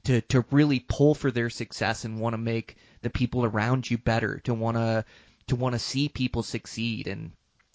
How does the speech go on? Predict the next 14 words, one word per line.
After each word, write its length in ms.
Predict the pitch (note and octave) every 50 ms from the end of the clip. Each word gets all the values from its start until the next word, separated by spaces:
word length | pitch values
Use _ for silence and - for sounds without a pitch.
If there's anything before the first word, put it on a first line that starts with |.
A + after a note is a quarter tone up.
| - - -
and 120 | D3+ C3+
you're 100 | B2 A#2
right, 320 | A2+ A#2 A#2 A2+ - - -
you 140 | A#2+ A2
know, 220 | G2+ G2+ A2 A2 - - - - - _ -
Ryan 360 | A#2+ B2 B2+ C3 B2+ A#2+ A#2+
Lampert, 480 | A#2 B2 B2 B2 - C3 A#2+ A#2 - B2+
like, 180 | A#2+ A#2 -
all 200 | - C3+ C#3+ D3+
these 200 | D3+ D3 B2+ -
guys 380 | - A#2+ A2+ A2+ A#2+ A#2+ - -
that 120 | A#2 -
you've 200 | A2+ A2 - -
mentioned, 560 | A2 G#2+ A#2 C3+ - A2+ G#2 G2+ G#2 G2+ A2